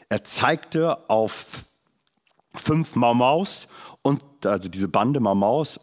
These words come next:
und die sechs kamen nach vorn und stellten sich auf der Bühne auf. Das erste gute Ergebnis, das mein Entschluss eingebracht hatte, zeigte sich schon. Die Arena war jetzt aufmerksam. Hunderte von Teenagern hatten das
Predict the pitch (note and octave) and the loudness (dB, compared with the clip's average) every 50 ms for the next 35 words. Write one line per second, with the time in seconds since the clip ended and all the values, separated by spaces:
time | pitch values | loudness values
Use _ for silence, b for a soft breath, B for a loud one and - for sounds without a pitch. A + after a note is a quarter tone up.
0 | _ _ - C3 C#3 - - _ _ _ _ _ _ _ - B2+ A#2+ G2 A2+ C#3+ | _ _ -2 -2 -2 -4 -8 _ _ _ _ _ _ _ -6 -4 -2 0 0 0
1 | D3 - - - - - C3+ C3 B2+ B2+ C3+ C3+ C3 A#2+ G#2+ - - - - A2 | 0 -2 -6 -6 -2 0 2 4 4 4 4 2 2 0 0 -2 -4 -2 0 0
2 | A2 A2+ A#2+ C3 C#3 B B B B B - A2 G#2 - - - A#2 A2 B2 - | 2 2 2 2 0 B B B B B -4 -2 -2 -2 -2 0 0 0 0 0
3 | - G#2+ G2 A2 A#2 - - F#2 - - - F2+ D#2 A#2 C3 B2+ A2+ F#2+ - D2+ | -2 -4 -4 -4 -4 -4 -4 -6 -4 -4 -4 -4 -2 -2 0 0 0 0 0 0
4 | C#2 B1 A1+ - - - _ B B B B B B - A2+ - - - - C3 | -2 -2 -4 -6 -12 -20 _ B B B B B B -6 -6 -4 -4 0 2 2
5 | D#3+ E3+ - - - C#3+ B2+ D#3 D3+ A#2+ B2 A2 G#2 G2+ - A2+ C3 C#3+ - - | 2 2 0 -2 -4 -4 -2 -2 -2 0 0 0 0 0 0 0 -2 0 0 0
6 | C3+ C#3+ C#3+ - - - A#2+ A#2 - - A2+ G#2 G#2 G#2 - G#2 G2 F#2+ - - | -2 -2 -2 -4 -2 -2 -2 -2 -2 0 0 0 0 0 0 0 -2 -2 -2 -2
7 | A#2+ B2+ A#2+ - - - - G#2+ G#2+ G#2 F#2 - F2 E2+ - - - G2 F2+ - | -4 -4 -4 -4 -6 -4 -2 0 0 0 0 0 0 -2 -2 -2 -4 -4 -4 -2
8 | - A#2 A2 B B B B - - C#3+ C3+ B2+ - - F#2+ E2 E2 D#2+ - - | -4 -6 -6 B B B B -2 0 0 0 0 -2 -6 -6 -4 -4 -6 -6 -4
9 | E2+ D#2+ D2 C#2+ B B B B B B - G#2+ G#2+ G#2+ F2 G2 F#2+ E2 - A#2 | -4 -4 -4 -4 B B B B B B -6 -2 0 0 0 0 0 0 0 0
10 | C3+ E3 E3 D3+ B2 - A2+ A2+ A2+ A2 - - - G2+ G#2 G2+ - F#2+ F2 E2+ | 2 2 2 2 2 2 2 0 0 -2 -4 -4 -4 -4 -4 -2 -2 -2 -2 -2
11 | E2 - - - - C#2+ C#2+ C2+ B B B B - - F3 G3+ G3 E3+ D3+ - | -2 -4 -6 -8 -6 -6 -6 -8 B B B B -2 0 2 2 2 2 0 0
12 | - C3+ - - B2 A2 - - - - D#3 C#3 G#2 F#2 F2 - - G#2 G#2 G2+ | -2 -4 -2 -2 -2 -2 -2 -4 -4 -2 0 0 0 0 -2 -2 -2 -2 -2 -2
13 | F#2+ - - - A2+ G#2+ G#2 F#2+ - - - | -2 -4 -2 -2 -2 -2 -2 -2 -4 -8 -14